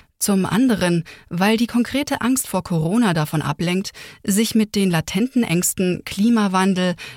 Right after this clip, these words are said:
Globalisierung, Migration befassen zu müssen. Durch Corona wurde also eine zuvor in der Gesellschaft vorhandene, diffuse und große Angst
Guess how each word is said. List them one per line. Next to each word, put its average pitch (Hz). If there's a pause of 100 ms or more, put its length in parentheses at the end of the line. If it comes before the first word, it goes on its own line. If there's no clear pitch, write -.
(100)
Globalisierung, 190
Migration 196
befassen 151
zu -
müssen. 143 (840)
Durch 214
Corona 185
wurde 170
also 165
eine 165
zuvor 208
in 165
der 165
Gesellschaft 165
vorhandene, 170
diffuse 185
und 160
große 220
Angst 190